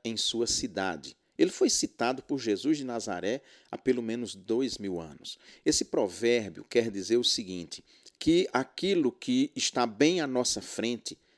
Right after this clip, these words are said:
diante dos nossos olhos, quase sempre nós não valorizamos. Às vezes é dentro de casa.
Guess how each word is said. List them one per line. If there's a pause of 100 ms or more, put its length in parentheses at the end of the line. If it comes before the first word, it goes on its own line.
(100)
diante
dos
nossos
olhos, (380)
quase
sempre
nós
não
valorizamos. (320)
Às
vezes
é
dentro
de
casa.